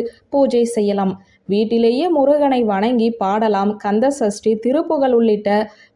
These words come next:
முருகனின் சிறப்புகளை உணர்த்தும் பாடலை படிக்கலாம். ஒரு சிலர் ஆறு நாட்கள் விரதம் இருந்து இந்த கந்த சஷ்டி விரதத்தை மேற்கொள்வார்கள். சிலர் ஆறு நாட்கள் விரதம் இருக்க முடியாதவர்கள் கந்த சஷ்டி தினத்தன்று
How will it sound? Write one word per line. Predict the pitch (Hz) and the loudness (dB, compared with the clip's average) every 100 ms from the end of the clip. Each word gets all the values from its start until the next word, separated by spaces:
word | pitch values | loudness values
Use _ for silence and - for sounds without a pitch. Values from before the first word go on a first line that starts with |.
| 226 | 0
முருகனின் | 311 359 359 320 285 277 | 2 2 0 0 -2 0
சிறப்புகளை | 226 240 247 233 214 208 202 | -2 0 -2 0 0 2 0
உணர்த்தும் | 196 196 202 196 | -2 -2 -4 -2
பாடலை | 196 262 226 185 214 | -2 0 0 0 -2
படிக்கலாம். | 185 190 196 208 311 - - _ 247 | -2 -4 -2 -2 -2 -4 -16 _ 0
ஒரு | 302 370 - | 2 0 -2
சிலர் | 262 262 214 196 | -2 0 0 0
ஆறு | 226 226 | 0 2
நாட்கள் | 240 247 330 277 214 | 0 -2 -2 0 2
விரதம் | 220 247 233 202 | 2 0 0 2
இருந்து | 196 226 277 220 | 2 0 0 -2
இந்த | 277 359 349 | 0 -2 -2
கந்த | 214 220 247 | -2 0 -2
சஷ்டி | 247 226 - 214 | -4 -6 -2 -2
விரதத்தை | 190 220 240 233 202 214 | 0 0 0 -2 -2 0
மேற்கொள்வார்கள். | 190 190 214 202 202 208 277 370 - - - - | 0 -2 -2 0 0 0 -2 -2 -6 -20 -18 -6
சிலர் | 320 311 269 254 | -2 0 0 0
ஆறு | 359 359 311 | 0 0 -2
நாட்கள் | 285 277 233 208 | -2 -2 0 2
விரதம் | 233 247 233 | 2 2 2
இருக்க | 220 220 202 185 | 0 0 0 0
முடியாதவர்கள் | 202 247 233 196 190 196 226 233 - - 254 | 0 0 0 0 0 0 0 -2 -14 -4 -2
கந்த | 285 381 381 | 0 0 -2
சஷ்டி | 339 330 285 220 | -4 -2 -2 0
தினத்தன்று | 214 226 233 214 220 | 0 0 0 0 2